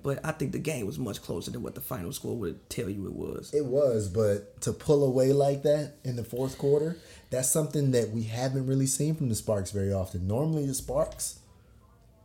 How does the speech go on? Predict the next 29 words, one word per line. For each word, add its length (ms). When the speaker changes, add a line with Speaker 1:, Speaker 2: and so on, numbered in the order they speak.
Speaker 2:
they 100
fall 260
back. 480
But 380
once 220
they've 180
had 260
this 220
full 240
twelve 480
and 80
everybody's 560
healthy 400
and 100
everybody's 460
feeling 480
pretty 380
good, 300
I 60
mean, 180
I 100
know 180
there 120
are 40
people 280
still 220
working 320
through 140
things, 400